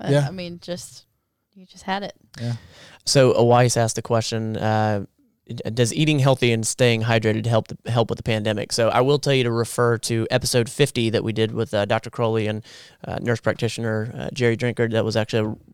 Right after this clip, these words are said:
Speaker 3: a, a really good podcast, and we were very proud that we just hit,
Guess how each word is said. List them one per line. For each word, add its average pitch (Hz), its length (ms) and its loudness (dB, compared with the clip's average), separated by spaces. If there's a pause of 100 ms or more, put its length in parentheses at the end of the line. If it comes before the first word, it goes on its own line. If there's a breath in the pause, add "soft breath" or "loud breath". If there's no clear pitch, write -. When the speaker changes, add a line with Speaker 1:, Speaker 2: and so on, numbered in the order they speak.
Speaker 3:
a, 107 160 -2
a - 40 -4
really 120 200 0
good 117 160 -4
podcast, 113 480 0
and 117 100 -4
we 113 100 -2
were 107 160 -2
very 110 260 2
proud 113 360 0
that 107 100 -6
we 110 100 -6
just 107 200 -4
hit, 113 220 0